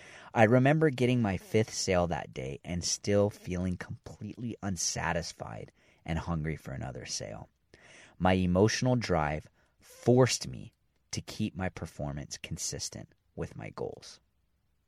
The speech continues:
Using the emotional response scale to crush complacency.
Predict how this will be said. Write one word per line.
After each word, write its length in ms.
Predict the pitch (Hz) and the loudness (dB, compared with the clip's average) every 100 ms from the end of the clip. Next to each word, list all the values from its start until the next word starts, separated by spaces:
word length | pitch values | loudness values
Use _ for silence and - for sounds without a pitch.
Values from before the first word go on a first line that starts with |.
| _ _ _ _ _ _ _ _ _ _ _ _ _ - - - - - - _ | _ _ _ _ _ _ _ _ _ _ _ _ _ -20 -20 -20 -20 -20 -20 _
Using 540 | 104 113 151 175 170 170 | -6 2 4 4 4 4
the 80 | 143 | 6
emotional 500 | 117 117 - 131 123 | 8 6 6 4 4
response 520 | 107 - 101 104 - | 2 2 2 2 0
scale 320 | - 104 101 | 0 4 2
to 140 | - | 0
crush 360 | - - 92 - | -6 0 0 0
complacency. 920 | - 85 - 85 80 - - - - | -4 -4 -4 -6 -6 -8 -10 -12 -14